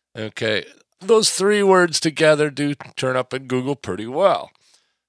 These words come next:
and that's fine. But don't worry about it in your domain or in your, uh, U R Ls. So just trust me when I say the word podcast is not a good one to use. Episodes works. So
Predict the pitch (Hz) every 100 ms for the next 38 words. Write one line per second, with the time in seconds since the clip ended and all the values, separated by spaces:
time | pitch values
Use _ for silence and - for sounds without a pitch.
0 | _ - 151 156 160 - 180 165 85 -
1 | 156 - _ _ _ 151 220 202 196 190
2 | 175 165 165 160 156 147 147 135 139 127
3 | 123 117 - 131 131 131 127 123 120 120
4 | 110 - 147 156 135 131 117 62 - -
5 | - _ - 113 107 107 107 143 - -
6 | _ _ _ _ _ _ - 165 160 170
7 | 165 147 143 135 - 113 117 113 110 110
8 | - 143 147 151 127 - 139 131 117 117
9 | 101 117 117 110 110 98 98 95 104 127
10 | 117 85 - - - 123 - 120 - 117
11 | 117 113 - - - 101 - - - _
12 | _ _ _ _ _ _ - 175 165 117